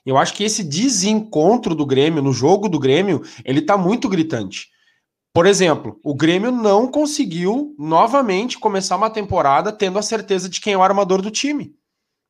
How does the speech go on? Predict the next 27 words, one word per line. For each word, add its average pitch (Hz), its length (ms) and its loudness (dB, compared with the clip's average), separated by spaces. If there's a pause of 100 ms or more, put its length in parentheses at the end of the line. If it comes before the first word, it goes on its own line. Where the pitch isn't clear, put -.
(240)
Mais 147 360 2
uma 277 140 2
vez, 240 300 -4 (300)
o 156 160 4
ano 226 160 2
passado, 226 480 0
quando 170 220 -4
a - 20 2
gente 175 200 -6
chegou 170 260 0
no 220 160 0
ponto 180 340 2
de 135 140 -8
pensar 147 520 -4 (200)
que, 180 100 -10
pô, 180 260 0
achamos, 156 800 0 (160)
é 151 100 0
o 160 60 2
Jean-Pierre, 160 720 0
o 147 60 -2
Grêmio 160 260 -4
deu 160 160 0
a 160 60 4
dez 151 340 -2
pra 151 240 -2
ele, 151 420 0